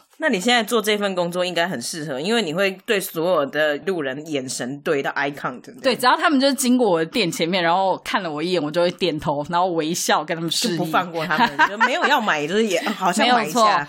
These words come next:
Speaker 2: 没有要买，但是也让你知道说我很友善，欢迎你随时来买哦。<laughs>
Speaker 1: 所以说了这么多呢，你，你到底在买什么？<laughs>
Speaker 2: 我们就把它放在留言，你觉得怎么样？这样子吸引观众，就是会点进去，也顺便帮我增加一下粉专，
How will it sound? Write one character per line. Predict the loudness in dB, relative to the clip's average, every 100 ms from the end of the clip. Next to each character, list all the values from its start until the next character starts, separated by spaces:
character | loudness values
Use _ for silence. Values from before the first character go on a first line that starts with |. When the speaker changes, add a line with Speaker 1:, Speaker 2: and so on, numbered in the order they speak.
| -2
Speaker 2:
没 | 2
有 | 6
要 | 6
买， | 4 2
但 | 2 2
是 | 2
也 | 2
让 | 2 0
你 |
知 | -6 0
道 | 0
说 | 2 -2
我 |
很 | 0 0
友 | 0
善， | 2 0 -2
欢 | -4 0 2
迎 | 2 -2
你 | -2
随 | 0 2
时 | 2 4
来 | 4 4
买 | 2 4
哦。 | 4 6 6 2
<laughs> | -6 -20 -20 _ -16 -14
Speaker 1:
所 | -8 -8
以 |
说 | -2 -2
了 |
这 | -2
么 | -6
多 | -2 -2 0
呢， | -2 -6 -6
你， | -6 -6
你 | -6
到 | 0 0 0
底 | -4
在 | -2 -2
买 | 0 -2
什 | 0 -2 -2
么？ | -4 2 2 4 2 0 -8
<laughs> | -12 -12 -14 -14 -12 -12 -10 0
Speaker 2:
我 | 4
们 | 4 2 -6 -16 _
就 | 2 4 2 0
把 | 0
它 | 2 4
放 | 4
在 | 4
留 | 2 0
言， | 2 0
你 | 0
觉 | 0
得 | 0
怎 | 0
么 | 0
样？ | 0 -2 0
这 | 2
样 | 2
子 | 2 -2
吸 | 0 2
引 | 2
观 | 4 2
众， | 4 2
就 | 0 0
是 | 0
会 | 0
点 | 0 0 -2
进 | -2
去， | 0 0
也 | 0
顺 | 0 4
便 | 4
帮 | 4 2
我 |
增 | 2 2
加 | 4 2
一 |
下 | 2 0
粉 | 0 -2
专， | 2 2